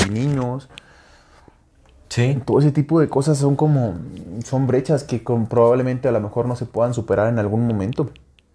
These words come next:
Speaker 1: Y luego la infantilización de nosotros los adultos. Entonces sí, es un mundo muy complejo, es un mundo muy complicado y es un mundo muy aterrorizante y muy terrorífico a veces,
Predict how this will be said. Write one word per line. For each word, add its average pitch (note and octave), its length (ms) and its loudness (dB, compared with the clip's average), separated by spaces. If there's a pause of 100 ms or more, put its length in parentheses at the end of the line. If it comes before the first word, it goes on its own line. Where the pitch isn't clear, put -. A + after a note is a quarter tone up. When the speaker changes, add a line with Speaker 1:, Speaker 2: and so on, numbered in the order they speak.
(480)
Speaker 1:
Y A#2+ 80 2
luego A#2 180 6
la B2 80 6
infantilización A2 680 -2
de B2 80 0
nosotros A2+ 300 -2
los A2+ 140 -2
adultos. G2+ 460 -4 (1040)
Entonces C#3 300 2
sí, D3+ 80 6
es D3+ 100 4
un F3 140 2
mundo F3+ 220 4
muy F3 160 0
complejo, E3+ 480 -2
es E3 140 2
un E3 100 2
mundo E3+ 260 0
muy E3 140 2
complicado C#3+ 640 2
y C3 60 4
es B2+ 120 -2
un C#3 140 0
mundo C3 460 0
muy A#2 300 0
aterrorizante G#2+ 800 0
y G2+ 40 -4
muy G#2 180 -4
terrorífico F#2+ 640 -2
a G2 40 8
veces, - 520 -2